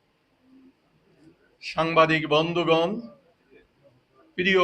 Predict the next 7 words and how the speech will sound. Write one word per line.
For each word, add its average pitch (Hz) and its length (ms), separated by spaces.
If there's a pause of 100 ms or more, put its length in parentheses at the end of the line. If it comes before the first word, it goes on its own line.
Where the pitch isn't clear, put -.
(160)
কর্মী 165 340
ভাইয়েরা, 135 340 (680)
আসসালামু 143 640
আলাইকুম 139 460 (220)
ওয়া 135 160
রাহমাতুল্লাহ। 117 580 (3250)
আজকে 160 380